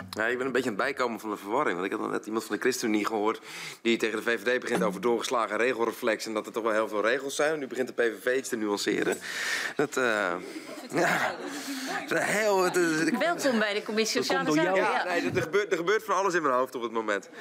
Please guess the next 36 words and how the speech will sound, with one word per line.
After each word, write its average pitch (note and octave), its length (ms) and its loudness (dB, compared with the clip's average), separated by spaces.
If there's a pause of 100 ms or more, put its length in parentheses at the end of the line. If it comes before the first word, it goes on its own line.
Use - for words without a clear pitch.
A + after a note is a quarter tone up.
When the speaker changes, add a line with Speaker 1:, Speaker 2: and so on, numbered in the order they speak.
(180)
Speaker 1:
Maar, F3 300 -2 (120)
eh, D#3+ 240 -2
ik, E3 100 -4
ik F3+ 100 0
ben G3+ 120 0
gewoon, F#3 280 2
eh, D#3+ 280 2 (220)
feitelijk G3+ 420 0
benieuwd E3+ 260 2
van, D3+ 280 -2
eh, D#3 100 0
wat F#3+ 160 2
we F3 60 -8
nou E3+ 120 0
precies D#3+ 260 -8
krijgen. F#3 340 0
Want B2 120 -6
wanneer F3 200 -2
het E3+ 100 -4
gaat E3 280 -2
om, D#3+ 280 -6
eh, D3+ 380 2 (180)
wanneer D3+ 200 2
het D3+ 100 2
gaat D#3 200 -4
om D3+ 60 -8
die C#3 100 2
regels, D#3 300 0
volgens - 200 -12
mij - 60 -8
hebben E3+ 180 -6
we F3+ 60 -6
dat D#3+ 160 0
gewoon. A#2+ 320 -2
Volgens A#2 220 -8
mij A#2+ 260 -2